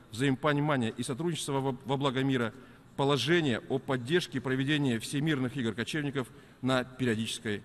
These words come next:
основе. Кыргызстан рассчитывает на поддержку данной инициативы со стороны государств-членов оон. Господин председатель,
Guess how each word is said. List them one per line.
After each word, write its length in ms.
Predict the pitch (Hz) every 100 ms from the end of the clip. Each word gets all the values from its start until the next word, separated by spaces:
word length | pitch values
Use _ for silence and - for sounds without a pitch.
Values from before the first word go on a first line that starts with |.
| - - -
основе. 520 | 101 - 117 85 73 - - - - - -
Кыргызстан 440 | 127 120 139 156 147
рассчитывает 540 | 139 - 147 135 127
на 120 | 127
поддержку 560 | 127 131 127 156 - 123
данной 320 | 101 135 131
инициативы 580 | 120 135 117 156 139 120 - -
со 120 | -
стороны 520 | 117 - 120 123 120 - - - -
государств-членов 720 | 113 110 120 113 120 101 92
оон. 300 | 104 87 73 - - - - - - - - - - - - - - - - -
Господин 380 | 120 - 156 147
председатель, 540 | 120 120 120 98 85